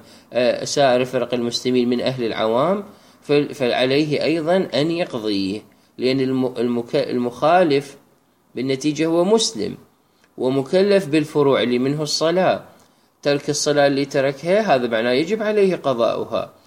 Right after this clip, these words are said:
الصلاة التي جاء بها فاسدة حتى على وفق مذهبه يجب عليه قضاؤها، لأن ما، لأن ما أتى به غير مجزي. بعد استبصاره ودخوله في مذهب أهل البيت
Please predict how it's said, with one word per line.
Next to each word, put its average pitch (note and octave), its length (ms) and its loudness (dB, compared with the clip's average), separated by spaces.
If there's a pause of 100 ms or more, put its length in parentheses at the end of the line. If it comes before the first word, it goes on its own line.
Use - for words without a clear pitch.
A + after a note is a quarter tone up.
(280)
الصلاة C#3 420 2
التي D3 240 0
جاء C3 320 2
بها C#3+ 280 0
فاسدة C#3+ 760 0 (520)
حتى - 320 -2
على B2+ 200 2
وفق C3+ 340 -2
مذهبه C#3 880 -2
يجب C3 300 -2
عليه G3 340 2
قضاؤها، A#2+ 800 0 (320)
لأن B2+ 260 0
ما، B2 360 0
لأن B2 300 0
ما A#2+ 300 0
أتى E3 260 2
به E3 520 -4 (100)
غير F#3 280 0
مجزي. A2+ 540 -2 (500)
بعد A3 320 2
استبصاره C#3+ 880 0
ودخوله B2+ 640 2
في B2 160 -6
مذهب C#3 360 -2
أهل A2+ 280 -6
البيت C#3+ 480 -4